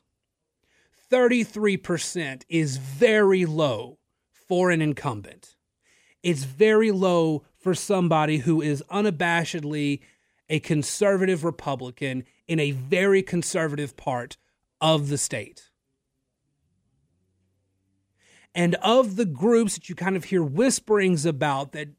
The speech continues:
that may not be happy with Josh Guillory, may not like Josh Guillory, those are groups that have also been working alongside Guillory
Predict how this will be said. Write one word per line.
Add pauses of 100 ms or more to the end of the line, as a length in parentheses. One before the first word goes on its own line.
that
may
not
be
happy
with
Josh
Guillory,
may
not
like
Josh
Guillory, (1700)
those
are
groups (260)
that
have
also
been
working
alongside
Guillory